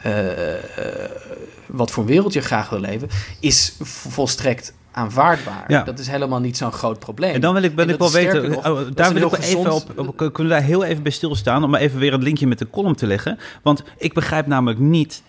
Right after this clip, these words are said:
Speaker 2: wat, eh, want dat is, maakt het ook lastig als je niet begrijpt... wat zo'n columnist nou eigenlijk bedoelt. Welk argument hij probeert te maken. Ik bedoel, dat helpt de zaak.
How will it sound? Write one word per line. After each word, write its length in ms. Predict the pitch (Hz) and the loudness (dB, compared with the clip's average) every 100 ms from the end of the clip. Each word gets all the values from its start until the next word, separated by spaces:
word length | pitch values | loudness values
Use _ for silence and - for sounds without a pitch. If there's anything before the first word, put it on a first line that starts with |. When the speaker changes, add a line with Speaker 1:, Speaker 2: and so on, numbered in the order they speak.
| - | -8
Speaker 2:
wat, 440 | 123 135 - - - | -2 -2 -4 -18 -4
eh, 300 | 131 120 117 | 0 0 0
want 120 | 127 | 2
dat 120 | 151 | 2
is, 100 | 127 | 2
maakt 220 | 120 120 | 2 2
het 100 | 110 | 0
ook 80 | 107 | 0
lastig 340 | 110 117 107 | 2 2 0
als 140 | 101 - | -4 0
je 60 | |
niet 140 | 113 120 | 0 0
begrijpt... 440 | - - 113 107 | -4 0 0 0
wat 240 | 110 110 - | 0 -2 0
zo'n 380 | 113 104 98 - | -2 -2 -2 -6
columnist 480 | 110 110 156 175 - - | -4 0 0 -2 -6 0
nou 260 | 117 107 95 - | 4 4 2 -4
eigenlijk 420 | 107 98 98 - _ | -4 -2 -6 -10 _
bedoelt. 500 | - 107 - 156 95 | -6 -2 0 0 0
Welk 300 | 92 117 147 | 0 0 2
argument 440 | - 123 123 151 156 | -2 -2 2 2 2
hij 140 | 120 | -2
probeert 320 | - 113 117 | -2 0 0
te 80 | 107 | 2
maken. 340 | 107 117 101 92 | 4 4 2 -2
Ik 60 | |
bedoel, 160 | 98 135 | -4 -2
dat 160 | 123 | -2
helpt 320 | 98 117 151 - | -2 -2 0 0
de 80 | |
zaak. 340 | 117 127 113 | 2 4 4